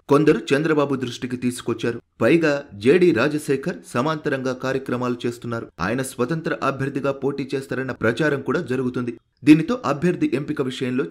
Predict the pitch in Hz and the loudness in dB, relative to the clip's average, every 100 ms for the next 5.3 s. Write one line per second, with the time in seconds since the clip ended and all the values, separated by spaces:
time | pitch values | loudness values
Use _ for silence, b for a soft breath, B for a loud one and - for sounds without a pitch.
0 | 135 135 131 127 185 123 147 151 139 120 | -4 -4 -2 -2 0 2 4 4 2 4
1 | 147 147 131 143 117 - 135 123 117 - | 4 2 -2 -4 -6 -2 0 -2 -8 -6
2 | 120 113 - _ _ 95 123 143 156 151 | -4 -4 -8 _ _ 0 2 4 2 0
3 | 147 165 240 139 139 143 139 120 131 139 | 0 -2 -2 -2 0 0 0 2 0 0
4 | 127 127 135 123 123 127 120 120 123 110 | -2 -2 -6 -4 -4 -4 -4 -4 -4 -2
5 | 104 123 117 | -2 -2 -4